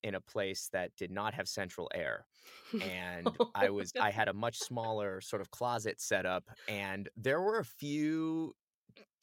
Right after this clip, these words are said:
Speaker 1: times that I nearly passed out from the heat.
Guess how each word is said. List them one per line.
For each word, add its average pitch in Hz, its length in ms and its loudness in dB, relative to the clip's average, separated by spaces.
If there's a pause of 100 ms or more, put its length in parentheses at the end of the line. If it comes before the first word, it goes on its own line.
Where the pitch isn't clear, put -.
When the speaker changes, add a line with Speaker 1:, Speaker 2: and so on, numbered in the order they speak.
Speaker 1:
times 95 800 -2
that 104 160 2
I 101 200 2
nearly 107 480 0
passed 92 400 -2
out 92 200 -2
from 87 160 -8
the 76 80 -8
heat. - 300 -6